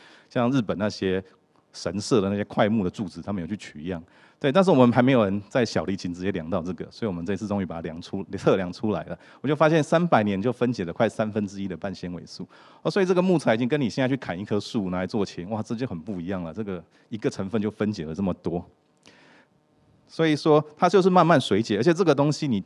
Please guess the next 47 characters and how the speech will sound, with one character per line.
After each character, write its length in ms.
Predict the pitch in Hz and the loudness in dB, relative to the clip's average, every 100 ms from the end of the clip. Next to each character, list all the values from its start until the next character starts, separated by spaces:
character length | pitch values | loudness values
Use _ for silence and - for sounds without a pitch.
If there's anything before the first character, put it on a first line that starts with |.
| _ | _
挡 180 | 92 87 | -8 -4
不 80 | 107 | -6
住， 260 | - 120 85 | -6 -8 -6
它 100 | 135 | -8
自 200 | 127 151 | -4 0
然 120 | 101 | 2
就 120 | 104 | 0
发 180 | 104 92 | 0 -4
生 260 | 95 87 87 | -4 -8 -10
了， 80 | 80 | -10
你 100 | 90 | -4
没 100 | 101 | 0
有 60 | 120 | 2
办 80 | 113 | 0
法 60 | |
去 100 | 87 107 | -2 -6
阻 220 | - 87 | -8 -12
止 160 | 104 90 | -8 -10
它， 240 | - 80 - - | -10 -16 -16 -10
所 120 | - | -4
以 20 | |
它 100 | 139 | 2
就 140 | 143 151 | 4 4
是 140 | 139 | 4
会 100 | 131 | 4
慢 160 | 120 113 | 6 4
慢 160 | 113 | 2
水 240 | 92 - 82 | -2 -10 -16
解 180 | - 78 | -16 -18
这 60 | 82 | -14
样 80 | 82 | -16
子。 140 | _ _ _ _ _ _ _ _ _ _ - - - _ | _ _ _ _ _ _ _ _ _ _ -20 -20 -20 _
另 140 | 196 | 2
外 80 | 202 | 6
我 120 | 165 | 6
们 180 | 113 107 | 6 4
还 100 | 113 | 2
做 220 | 110 135 | 2 2
一 20 | |
种， 220 | 139 90 82 117 123 _ _ _ | 2 -2 -4 -6 -6 _ _ _
一 40 | |
种 160 | 123 90 | -4 -4
热 240 | 139 147 | 4 4
分 260 | 104 101 104 | 4 0 -2
析， 320 | - - 95 _ - _ | -4 -12 -14 _ -20 _
这 140 | - | -4
个 200 | 220 190 | 2 2